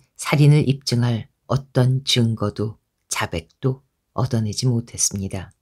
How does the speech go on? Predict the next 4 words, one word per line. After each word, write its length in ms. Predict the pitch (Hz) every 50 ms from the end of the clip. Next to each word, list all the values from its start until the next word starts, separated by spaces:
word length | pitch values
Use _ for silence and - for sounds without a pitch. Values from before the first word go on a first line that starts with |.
| _ _ _ _ _ _ _ _ _ _ _ _ _ _ _ _ _ _ _ _ - - _ _
그는 440 | - - 156 156 160 151 143 123 90
새벽에 580 | 76 - - 131 131 143 139 135 139 127 101 -
시체를 560 | - - - 139 139 - - 135 135 127 127
발견하고 720 | - 113 117 120 117 117 117 113 107 107 - 95 85 -